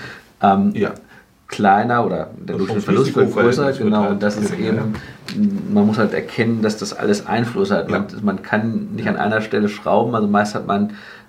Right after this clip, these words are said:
Speaker 1: ähm, sowohl Vor- und als noch Nachteile in
Speaker 2: Ja.
Speaker 1: dem Sinne und man muss einfach ein ausgewogenes, ja, Maß an allen
Speaker 2: Genau.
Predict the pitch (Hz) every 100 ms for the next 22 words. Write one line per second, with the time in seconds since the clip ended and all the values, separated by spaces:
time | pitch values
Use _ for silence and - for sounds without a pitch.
0 | - 95 98 95 95 98 101 104 - -
1 | 110 107 98 101 104 98 - 101 98 107
2 | - - 107 101 98 92 95 95 90 92
3 | 92 98 123 - 202 - 98 101 - 98
4 | 101 104 92 104 - 101 95 95 98 95
5 | - - - - - - - 95 87 85
6 | 104 107 - - 95 101 98 95 - -
7 | - - 98